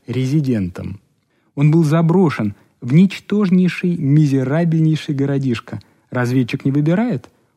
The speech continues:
Он должен каждый день тщательно бриться, держать спину прямо и ждать сигнала. Обещанное золотое –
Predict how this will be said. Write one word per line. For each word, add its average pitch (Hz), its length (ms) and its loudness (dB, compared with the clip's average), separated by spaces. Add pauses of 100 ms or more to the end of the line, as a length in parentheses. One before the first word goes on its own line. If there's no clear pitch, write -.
Он 127 220 -2
должен 127 340 0
каждый 117 340 -2
день 107 280 0
тщательно 98 520 -4
бриться, 180 540 -4 (300)
держать 113 480 -4
спину 98 340 -4
прямо 175 560 -2 (340)
и 120 80 -8
ждать 110 360 -2
сигнала. 85 500 -4 (560)
Обещанное 120 760 0
золотое – 170 680 0